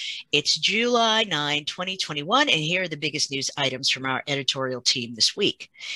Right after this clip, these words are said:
In an executive order signed, uh, signed today and released in a press release by the Biden administration, uh, there's stepped up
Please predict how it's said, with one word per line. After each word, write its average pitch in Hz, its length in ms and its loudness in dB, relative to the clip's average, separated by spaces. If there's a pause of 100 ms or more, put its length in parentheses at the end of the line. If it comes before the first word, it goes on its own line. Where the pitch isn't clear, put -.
(360)
In 175 100 6
an 170 120 2
executive 208 580 0
order 185 240 -4
signed, 156 540 4
uh, 143 260 0
signed 147 380 -2
today 190 580 4 (340)
and 143 280 2
released 151 420 -4
in 135 80 -10
a 131 40 -10
press 135 340 -2
release 123 380 -2
by 123 260 0
the 120 80 -6
Biden 127 260 0
administration, 113 800 2 (420)
uh, 135 360 4
there's 151 180 4
stepped - 300 0
up 170 160 -4